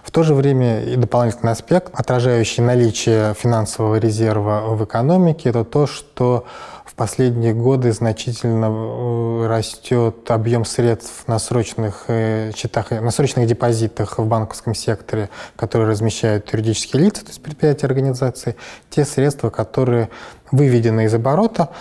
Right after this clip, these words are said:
отложены, что называется, до лучших времен. Э, сейчас, по итогам пятнадцатого года, объем вот этих вот срочных депозитов в банковском секторе, он по номиналу был сопоставим с годовым объемом инвестиций в основной капитал.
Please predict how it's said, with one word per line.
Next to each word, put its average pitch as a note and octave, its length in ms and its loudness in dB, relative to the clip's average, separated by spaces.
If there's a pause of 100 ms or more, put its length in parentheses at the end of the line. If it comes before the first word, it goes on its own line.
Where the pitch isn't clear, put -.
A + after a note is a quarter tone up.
(140)
отложены, D3+ 520 2
что - 160 -4
называется, A#2+ 440 2
до A2+ 100 2
лучших - 360 0
времен. G#2+ 340 0 (760)
Э, A2+ 160 0
сейчас, - 560 0 (100)
по C3 100 2
итогам A#2+ 320 0
пятнадцатого A#2+ 600 0
года, C3 680 2
объем A#2+ 720 2
вот A2+ 140 -2
этих - 200 -8
вот - 80 -8
срочных A2+ 400 0
депозитов A2+ 460 0
в A2 40 -2
банковском - 480 -4
секторе, C#3 580 0 (600)
он B2+ 640 2
по B2+ 60 0
номиналу B2 640 4
был A#2 320 2
сопоставим A#2+ 680 -2
с A2+ 60 -2
годовым A#2+ 340 2
объемом A#2 380 2
инвестиций A2 380 -2
в G#2+ 100 -2
основной A2 220 -2
капитал. - 480 -8